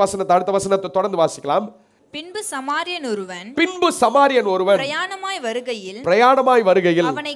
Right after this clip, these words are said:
Speaker 2: கண்டு
Speaker 1: அவனை கண்டு
Speaker 2: மனதுருகி
Speaker 1: மனதுருகி
Speaker 2: கிட்ட வந்து
Speaker 1: கிட்ட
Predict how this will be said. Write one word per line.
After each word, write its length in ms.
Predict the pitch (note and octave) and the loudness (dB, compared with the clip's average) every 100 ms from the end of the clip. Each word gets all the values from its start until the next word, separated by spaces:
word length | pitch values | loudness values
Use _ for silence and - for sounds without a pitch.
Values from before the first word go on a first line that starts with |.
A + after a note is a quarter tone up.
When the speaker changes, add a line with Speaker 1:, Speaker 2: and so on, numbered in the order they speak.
| C#4 | -8
Speaker 2:
கண்டு 360 | B3+ B3+ A3 G3+ C#4 G#3+ | -10 -8 -8 -8 0 2
Speaker 1:
அவனை 220 | C4+ B3+ B3+ | 4 4 2
கண்டு 340 | G#3 G#3+ G#3+ B3 C4+ | 0 0 0 0 2
Speaker 2:
மனதுருகி 600 | C#4 F#4 F4+ C#4+ A3 B3+ C4 E3 | 0 -2 -6 -10 -10 -12 -12 -2
Speaker 1:
மனதுருகி 560 | G#3+ C4 B3 A#3 G3+ A#3 G3+ | 2 4 2 -2 -2 -2 -2
Speaker 2:
கிட்ட 240 | C3+ - G#4 E4+ | -4 -8 -8 -6
வந்து 340 | A#3 A#3 G#3 A3 D4+ - | -8 -10 -10 -10 -10 -8
Speaker 1:
கிட்ட 280 | C4+ - | -6 0